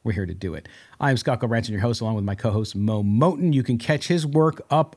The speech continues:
on Bleacher Report, where he covers the entire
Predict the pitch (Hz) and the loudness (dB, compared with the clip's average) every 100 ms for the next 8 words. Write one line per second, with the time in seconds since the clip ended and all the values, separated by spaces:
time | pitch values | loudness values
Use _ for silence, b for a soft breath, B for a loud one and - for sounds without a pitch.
0 | - 147 135 113 139 175 220 226 220 220 | -2 0 2 2 4 4 4 0 -2 0
1 | 214 202 143 127 120 - 170 175 139 143 | 2 2 4 2 2 0 0 2 0 0
2 | 139 139 - 202 233 190 135 | 0 -2 0 2 4 4 4